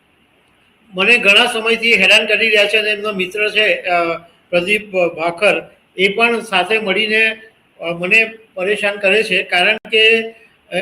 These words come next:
એમને ખબર છે કે મને આ ઘણા બધા એવા કૌભાંડો ખબર છે, જો હું આમ આદમી પાર્ટીમાં સક્રિય રહે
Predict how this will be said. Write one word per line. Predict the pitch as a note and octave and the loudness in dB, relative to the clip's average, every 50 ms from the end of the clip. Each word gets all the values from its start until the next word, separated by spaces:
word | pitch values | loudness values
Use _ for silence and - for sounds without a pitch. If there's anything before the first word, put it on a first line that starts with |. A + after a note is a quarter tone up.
| - | -2
એમને | F3+ F#3+ G3+ G#3+ A#3+ B3 | -2 -2 -2 0 -2 -2
ખબર | A#3+ - - F#3+ A3 B3 A#3+ | -2 -4 -4 0 0 0 0
છે | A3+ - - G#3 F#3+ - _ _ _ - C#3+ B2+ - _ _ _ _ _ - | 0 -2 -2 -2 -2 -2 _ _ _ -10 -10 -10 -10 _ _ _ _ _ -2
કે | G3+ G#3+ | 0 0
મને | G#3+ G#3 G3 G3 G3 A3+ A#3+ B3 | 0 0 0 0 4 4 4 4
આ | A#3+ A#3+ | 4 2
ઘણા | A3+ F3+ F3+ F#3+ G#3+ A#3 | 0 0 0 0 2 2
બધા | A3+ A3+ G#3+ A3 A#3 | 0 2 2 2 2
એવા | A3+ G#3 F#3+ - _ - G#3+ A3 | 2 2 -2 -4 _ -2 -2 -2
કૌભાંડો | A3+ A3+ F#3 F3+ F3 F3 G#3+ G#3+ G#3+ A3 G#3+ | -2 -2 -4 -4 -2 -2 -4 -4 -2 -4 -6
ખબર | G#3 - F3+ E3+ F#3+ G#3 G3+ | -6 -6 -6 -4 -4 -4 -2
છે, | G3+ G#3 | -4 -4
જો | G3 G3 G3+ G3 | -2 -4 -4 -4
હું | G3+ G#3 G#3+ G3 | -4 -6 -4 -4
આમ | F3 F#3 G3 G#3 | -4 -2 -2 -2
આદમી | G#3+ G3+ F#3+ - _ _ _ - A3 A3+ | -4 -4 -6 -14 _ _ _ -12 -10 -6
પાર્ટીમાં | - G3+ F#3+ A3 - G#3 G#3 G#3 G#3+ G#3+ | -2 -2 -2 -2 -2 -4 -8 -6 -6 -6
સક્રિય | G3+ - - - - G3 G#3+ G#3+ | -6 -8 -16 -14 -6 -4 -2 2
રહે | F3+ D#3+ | 2 0